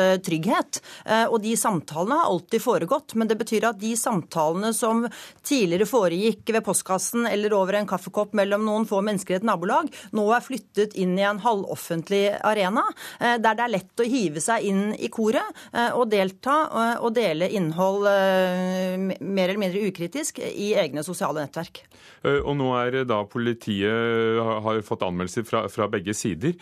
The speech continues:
Speaker 2: Eh, er det lov? Er det lov å skrive det vi hørte eksempler på?
Speaker 1: Ja. Det er veldig viktig, vik-, viktig spørsmål, og man må huske på at juridisk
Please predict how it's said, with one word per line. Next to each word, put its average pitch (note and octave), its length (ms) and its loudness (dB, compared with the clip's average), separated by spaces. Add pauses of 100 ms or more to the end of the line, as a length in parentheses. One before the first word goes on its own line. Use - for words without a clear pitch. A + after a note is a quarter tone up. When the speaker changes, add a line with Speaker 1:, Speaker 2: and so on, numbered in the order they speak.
(160)
Speaker 2:
Eh, A#2+ 140 0 (1400)
er G2+ 140 0
det C#3 160 0
lov? F3+ 320 0 (320)
Er B2+ 80 4
det D3 160 0
lov D#3 320 2
å F#3+ 80 0
skrive D3 400 0
det C3+ 160 0
vi D#3 160 -2
hørte D3+ 160 0
eksempler C#3+ 320 -2
på? G#3+ 160 -2 (160)
Speaker 1:
Ja. F3 140 -10 (460)
Det A#3 80 -2
er B3+ 80 0
veldig B3 160 0
viktig, A3 280 -2 (280)
vik-, A3+ 160 0
viktig A3+ 240 -2
spørsmål, G3+ 460 0
og G#3+ 80 0
man A3 100 2
må B3+ 80 0
huske B3+ 320 -2
på G3+ 160 -2
at B3 400 0
juridisk G3+ 640 -4